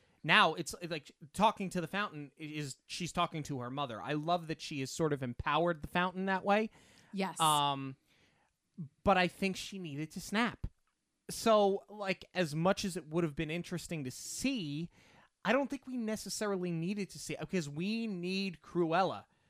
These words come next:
Speaker 1: We don't need Estella anymore. We need Cruella. And I don't think we needed anything else to happen to push her over the top.
Speaker 2: Well, I mean, that's it. You know she's not gonna save Estella anymore.
Speaker 1: Right.
Speaker 2: But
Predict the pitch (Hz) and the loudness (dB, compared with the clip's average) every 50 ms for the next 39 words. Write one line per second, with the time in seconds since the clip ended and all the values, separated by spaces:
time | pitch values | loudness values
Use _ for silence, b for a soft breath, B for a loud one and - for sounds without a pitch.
0 | _ - 143 151 185 220 220 214 165 160 160 185 208 233 196 180 - - - - | _ -2 4 4 4 4 4 0 -2 -6 -6 -4 -4 -2 -4 -4 -6 -6 -4 0
1 | 151 135 127 120 120 123 123 120 120 117 113 110 110 113 113 110 113 123 151 170 | 0 0 0 -2 -4 -6 -6 -6 -6 -6 -6 -6 -8 -8 -10 -8 -4 -2 0 0
2 | 185 185 185 165 - - - 165 160 156 143 147 147 135 107 98 95 b b b | 0 0 -4 -4 -8 -10 -4 -2 -2 0 2 2 2 0 -2 -4 -10 b b b
3 | b b b b 160 160 156 151 147 135 _ - 165 170 190 226 214 _ - - | b b b b -2 -2 0 -2 -4 -6 _ 2 4 6 6 4 2 _ -14 -16
4 | - - 196 214 190 - - 147 151 160 165 160 160 156 160 151 156 147 - - | -6 -2 -2 -2 -2 -4 -6 -6 -6 -4 -4 -4 -4 -6 -4 -4 -4 -4 -4 -4
5 | - 156 175 196 185 175 - 196 185 170 170 165 156 - - - - - 151 - | -2 -2 0 0 -2 -4 -6 -6 -4 -2 -2 -2 -2 -4 -8 -10 -8 -10 -10 -10
6 | - - 135 135 139 - 190 190 190 - - - 170 147 - _ - - 202 196 | -6 -2 -2 -2 -2 -2 -2 -4 -4 -6 -6 -8 -8 -10 -10 _ -6 -2 0 0
7 | 180 - - - 160 156 147 - - 143 147 139 143 123 127 - - - 143 123 | 0 -2 -6 -2 0 0 0 0 0 -2 -2 -2 -4 -8 -8 -10 -6 -2 -2 -2
8 | 92 - - - B B B B B B B B B B 269 269 262 - - 233 | -2 -2 -4 -6 B B B B B B B B B B 10 12 12 12 12 12
9 | - 262 262 254 262 269 285 262 - - 254 208 - - 220 208 254 262 247 240 | 12 12 12 12 10 10 8 8 8 8 6 6 8 10 12 12 12 12 12 12
10 | 233 240 262 294 - - - 254 220 220 226 220 208 - 226 202 - - 220 202 | 12 12 12 10 10 6 6 6 6 8 6 6 8 8 6 6 8 8 8 8
11 | 185 185 180 - - - 208 202 190 180 - 151 170 165 160 156 147 139 - - | 8 8 6 2 6 6 8 8 8 6 4 2 0 0 -2 -2 -4 -4 -6 -6
12 | - - 175 - - - 139 151 143 120 101 95 - b b b b b b b | -6 -6 -6 -8 -2 4 6 6 6 6 2 -4 -10 b b b b b b b
13 | b b b - 214 170 - 233 226 226 214 214 208 196 - | b b b -4 4 10 12 12 12 12 12 12 12 10 6